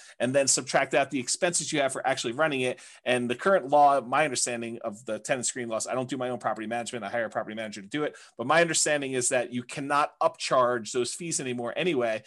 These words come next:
So if you are charging them twenty-nine dollars, it has to be twenty-nine dollars. It's not like you can charge them twenty-nine and then you only pay twenty-two. So it's not like you can make a profit on that. It's my understanding as well.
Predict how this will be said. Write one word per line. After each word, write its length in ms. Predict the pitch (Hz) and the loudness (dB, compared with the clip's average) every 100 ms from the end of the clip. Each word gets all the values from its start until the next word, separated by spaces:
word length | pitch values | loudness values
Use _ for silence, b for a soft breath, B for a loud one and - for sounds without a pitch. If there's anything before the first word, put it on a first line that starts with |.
| B B | B B
So 340 | - - 131 123 | -4 2 4 4
if 200 | 127 147 | 0 -2
you 200 | 165 160 | 2 6
are 360 | 151 139 131 b b _ | 6 4 0 b b _
charging 440 | - 185 185 165 160 | 4 6 6 4 0
them 200 | 156 135 | 0 0
twenty-nine 500 | - 156 151 143 135 | -4 -6 -2 -2 2
dollars, 600 | 151 151 127 123 - - b b | 4 4 4 2 0 -2 b b
it 100 | 107 | -2
has 220 | 156 151 | 2 2
to 80 | - | 0
be 400 | 113 170 180 110 | -2 -2 0 -2
twenty-nine 460 | - 135 123 113 110 | -6 -6 -4 -4 -2
dollars. 340 | 104 98 95 | -2 -2 -4
It's 120 | 107 | -4
not 120 | 147 135 | -2 -2
like 160 | 123 | -4
you 80 | 131 | -6
can 100 | 123 | -6
charge 300 | - 160 143 | 0 0 0
them 120 | 139 | -4
twenty-nine 760 | 127 143 131 123 123 123 120 120 | -6 -6 -4 -2 -2 -2 -2 -6
and 200 | 113 113 | -6 -2
then 220 | 120 117 117 | -2 -2 -4
you 180 | 131 | -4
only 240 | 131 123 117 | -2 -4 -6
pay 500 | - 127 120 117 107 b _ | -2 -2 0 -4 -6 b _
twenty-two. 640 | - 139 123 - 135 101 | -6 -4 -4 -4 -4 -4
So 220 | 98 107 104 | -6 -6 -8
it's 160 | - | -6
not 100 | 123 | -6
like 140 | 117 123 | -6 -8
you 100 | 110 | -10
can 300 | 113 107 - _ | -10 -10 -12 _
make 160 | 110 104 | -10 -10
a 20 | |
profit 400 | - 117 - 92 | -4 -4 -4 -8
on 140 | 101 | -8
that. 160 | 107 110 | -6 -6
It's 120 | - | -6
my 160 | 123 127 | -4 -6
understanding 560 | 110 - 110 104 101 - | -6 -6 -6 -6 -10 -10
as 160 | 104 110 | -10 -10
well. 220 | 82 | -12